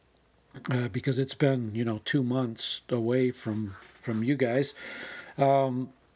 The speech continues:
let's do a little bit of, uh, updating as far as upcoming events that are gonna be important to the podcast, the audio and the video podcast.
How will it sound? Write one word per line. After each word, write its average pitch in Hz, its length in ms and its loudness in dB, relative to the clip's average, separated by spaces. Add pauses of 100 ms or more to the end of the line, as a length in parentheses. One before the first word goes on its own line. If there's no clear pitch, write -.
(580)
let's 147 380 0 (140)
do 170 220 4
a - 20 0
little 151 280 0
bit 147 220 0
of, 143 240 0
uh, 143 320 4
updating 139 640 0
as 127 160 -2
far 131 400 2
as 127 240 -2
upcoming 135 500 2
events 117 640 0
that 117 220 -2
are 117 240 0
gonna 117 180 0
be 117 140 -2
important 123 540 0
to 123 80 0
the 117 100 -2
podcast, 127 640 0
the 117 140 -2
audio 127 360 2
and 135 240 0
the 131 60 0
video 123 320 2
podcast. 117 600 -2